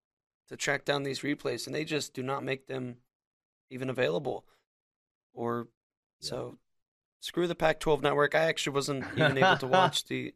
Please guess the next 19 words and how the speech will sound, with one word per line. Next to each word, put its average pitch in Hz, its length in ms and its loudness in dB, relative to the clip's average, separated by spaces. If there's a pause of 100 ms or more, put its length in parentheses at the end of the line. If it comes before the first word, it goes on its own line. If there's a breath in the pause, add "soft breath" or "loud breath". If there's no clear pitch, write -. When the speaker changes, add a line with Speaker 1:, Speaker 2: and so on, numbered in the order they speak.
Speaker 1:
I 143 60 0
Speaker 2:
Tell 170 100 8
Speaker 1:
only 156 100 8
Speaker 2:
'em. 123 40 10
Speaker 1:
saw 180 220 8
the 165 80 -2
clip 175 560 -4
from 135 240 -6
the, 131 180 -2
uh, 135 280 -4 (800)
from 135 120 -6
the 123 140 -4 (440)
Glory 131 320 -4
Courtney 123 560 -6 (600)
match. - 580 -8 (320)
Um, 80 340 -12 (1400)
same 202 440 2
with, 185 440 0 (120)
um, 156 580 -4